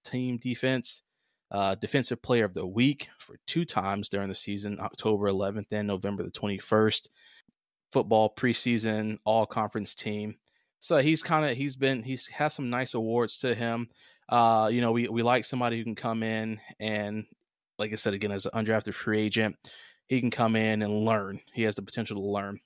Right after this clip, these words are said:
Six one, two thirty-five, so the height-wise, he's a little undersized, but, you know, not bad.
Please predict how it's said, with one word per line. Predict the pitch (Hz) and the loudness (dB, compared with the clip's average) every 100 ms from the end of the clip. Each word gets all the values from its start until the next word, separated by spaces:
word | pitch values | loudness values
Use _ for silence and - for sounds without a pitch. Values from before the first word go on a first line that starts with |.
| _ | _
Six | - 151 147 | 0 2 2
one, | - 127 131 123 | 0 2 2 0
two | 127 | -4
thirty-five, | 135 127 120 - 117 117 113 | 0 0 0 0 2 2 2
so | - 104 | -2 -6
the | |
height-wise, | 101 113 107 107 - | -2 -2 0 -4 -4
he's | 107 | -6
a | |
little | 113 92 | -4 -4
undersized, | 113 107 113 110 - - | -4 -2 0 0 0 0
but, | 277 - - - - - | -2 -4 -20 -20 -14 -4
you | |
know, | 294 - | -2 0
not | 180 226 | 0 2
bad. | 190 156 101 | 6 6 6